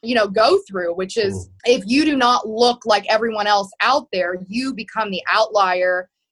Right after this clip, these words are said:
Speaker 1: And then in your brain, it's like, "I can't justify being out there as the only one like me." It, it's almost, it goes back to, like, that primitive tribalism. Like, if I don't look like my tribe, my tribe could kill, attack me, I'm not gonna survive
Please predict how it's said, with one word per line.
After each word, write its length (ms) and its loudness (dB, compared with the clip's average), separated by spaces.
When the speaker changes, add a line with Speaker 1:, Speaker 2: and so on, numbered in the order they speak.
Speaker 1:
And 180 0
then 120 0
in 160 -2
your 160 -2
brain, 500 -2
it's 280 -8
like, 340 0
"I 160 0
can't 580 -6
justify 680 0
being 320 -8
out 280 -2
there 360 -2
as 240 -2
the 180 -14
only 360 -6
one 360 -2
like 340 0
me." 420 -6
It, 200 4
it's 200 2
almost, 400 0
it 80 2
goes 180 0
back 200 0
to, 80 -6
like, 160 -2
that 160 2
primitive 500 -2
tribalism. 640 -2
Like, 220 -8
if 100 -12
I 140 0
don't 240 -4
look 340 -4
like 220 -2
my 200 -6
tribe, 500 -2
my 160 0
tribe 360 -4
could 200 -16
kill, 300 0
attack 440 -4
me, 260 -10
I'm 160 -4
not 180 -4
gonna 160 -10
survive 480 -2